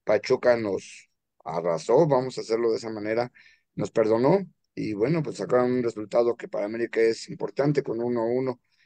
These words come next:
Y muy cierto lo que dice, casi por lo regular ya se perdió el respeto hacia la figura arbitral,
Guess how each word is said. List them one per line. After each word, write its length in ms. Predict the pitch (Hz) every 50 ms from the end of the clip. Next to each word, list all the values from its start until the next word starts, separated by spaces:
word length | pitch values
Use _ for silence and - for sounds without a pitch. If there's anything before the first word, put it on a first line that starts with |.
| _ _ -
Y 320 | 113 117 117 117 120 120
muy 160 | 123 143 156
cierto 280 | 151 165 160 156 - 156
lo 120 | 143 135
que 140 | - 131 131
dice, 480 | 131 156 185 160 - 147 143 143 139 - _ _ _ _ _ _ _ _ -
casi 240 | - 139 147 135 143
por 140 | 127 135
lo 80 | 131 120
regular 400 | 117 120 120 123 127 131 139 135 - _ _ _ _ _ _ _ -
ya 140 | 135 143 151
se 100 | 151 147
perdió 300 | 147 - 127 123 127 131
el 120 | 135 123
respeto 640 | 117 123 123 - _ _ - 143 139 - - 117 113
hacia 460 | 107 107 - - 113 110 107 104 101
la 160 | 101 104 101
figura 400 | 98 - 110 104 113 120 120 120
arbitral, 580 | 117 98 95 104 95 - 113 123 123 123 123